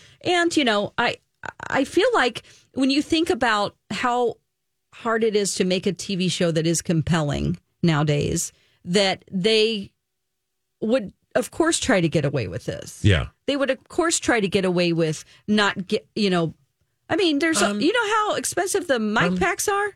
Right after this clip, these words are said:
Speaker 2: um, I would, have you been to the I M D B of this show?
Speaker 1: No.
Speaker 2: Why is Perez Hilton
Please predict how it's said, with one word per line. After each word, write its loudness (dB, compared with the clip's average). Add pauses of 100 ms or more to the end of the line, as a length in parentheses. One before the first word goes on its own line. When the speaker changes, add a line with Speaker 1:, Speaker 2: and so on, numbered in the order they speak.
(140)
Speaker 2:
um, -2 (580)
I 0
would, -4 (120)
have 0
you 0
been 0
to -8
the -4
I -2
M -2
D -4
B -6 (880)
of 0
this 0
show? -6 (120)
Speaker 1:
No. 0 (380)
Speaker 2:
Why 0
is -2
Perez 0
Hilton 0